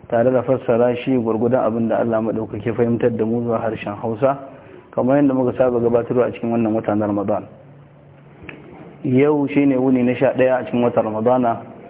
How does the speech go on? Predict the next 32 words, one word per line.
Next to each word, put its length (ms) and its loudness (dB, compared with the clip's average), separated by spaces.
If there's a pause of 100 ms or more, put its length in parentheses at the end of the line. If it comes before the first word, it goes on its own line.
(180)
hijira 280 2
Annabi 260 2
sallallahu 420 2
alaihi 160 0
wasallama 380 2
dubu 280 0
ɗaya 200 2
da 60 -2
ɗari 260 -4
hudu 160 0
da 120 2
arba'in 320 0
da 60 0
ɗaya, 320 2 (800)
wanda 280 2
kuma 240 0
shi 160 -2
ne 100 2
hudu 400 0
ga 80 4
watan 280 0
biyar 240 2
shekara 400 0
ta 80 -4
dubu 220 0
biyu 120 0
da 80 0
ishirin 360 -2
daidai 400 2
a 60 0
girgin 340 0
miladiya. 540 -2